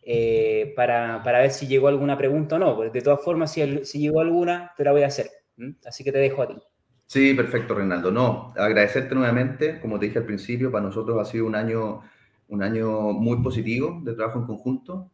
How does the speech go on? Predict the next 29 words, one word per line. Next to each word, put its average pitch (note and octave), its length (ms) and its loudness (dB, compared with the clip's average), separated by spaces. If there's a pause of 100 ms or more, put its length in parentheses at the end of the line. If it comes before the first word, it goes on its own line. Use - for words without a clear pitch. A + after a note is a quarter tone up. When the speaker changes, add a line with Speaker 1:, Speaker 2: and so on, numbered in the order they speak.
Speaker 2:
Creemos G#2+ 400 -6
que, G2+ 400 -4
que G2+ 80 -8
estás G#2 260 -6
haciendo G#2+ 260 -8
las G2+ 120 -6
cosas G2 260 -6
bien A#2+ 180 0
y B2+ 60 0
por A2 140 -2
eso A2+ 160 -4
nos G#2 180 -8
sumamos A2+ 400 0
a, G#2 200 -2
a - 180 -6
poder G#2 180 -2
apoyar, G2+ 520 -2 (320)
eh, G2 420 -2
la F#2+ 100 -2
iniciativa G2 520 -2
de A2 120 0
tres G#2+ 180 -6
tres - 160 -16
tres. B2 160 2
Así A2+ 200 -2
que, - 260 -10
nada, G2+ 340 -4
muy A#2 180 -4
contento. B2+ 680 -2